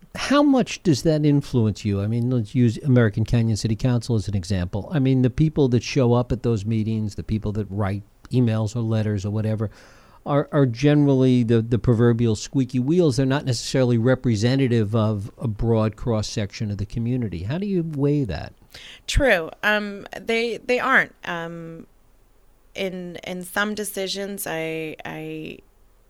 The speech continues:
Speaker 2: I see where we draw out a, a, a big crowd and people have, uh,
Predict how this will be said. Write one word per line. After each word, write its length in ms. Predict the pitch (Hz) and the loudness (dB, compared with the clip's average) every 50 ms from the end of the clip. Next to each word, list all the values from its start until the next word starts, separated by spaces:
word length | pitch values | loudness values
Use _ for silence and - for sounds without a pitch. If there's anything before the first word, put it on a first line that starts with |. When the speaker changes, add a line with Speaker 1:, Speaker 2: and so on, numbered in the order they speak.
| _ _ | _ _
Speaker 2:
I 100 | - 170 | -10 -10
see 260 | 175 - - 185 180 | -8 -10 -10 -8 -8
where 220 | 180 175 185 180 180 | -6 -4 -4 -4 -4
we 140 | 170 180 180 | -4 -6 -8
draw 300 | 180 180 175 175 180 180 | -6 -6 -4 -2 -2 -2
out 280 | 175 170 175 175 180 - | -2 -4 -4 -4 -6 -6
a, 480 | - 165 156 - - - - - 160 156 - - - _ - - | -8 -8 -8 -10 -12 -12 -12 -12 -14 -14 -16 -20 -20 _ -18 -14
a, 80 | - 160 | -12 -12
a 20 | |
big 320 | 160 151 - 214 220 214 180 | -12 -6 -2 -2 -2 -2 -4
crowd 580 | - - - 202 185 175 175 185 214 233 233 - _ _ _ - | -8 -4 0 2 2 2 2 0 -2 -6 -8 -14 _ _ _ -14
and 480 | - 165 170 165 165 160 156 156 160 - - - - - - - - - - _ _ - | -10 -8 -8 -6 -6 -8 -8 -10 -14 -16 -20 -20 -20 -20 -20 -20 -20 -20 -20 _ _ -10
people 480 | - 202 190 - 196 190 185 180 - - - | -8 -8 -6 -4 -4 -2 -2 -2 -4 -8 -10
have, 460 | 170 180 170 170 165 165 160 - - | -10 -8 -6 -6 -6 -8 -10 -12 -12
uh, 340 | 170 - - 170 170 - | -12 -12 -12 -12 -12 -14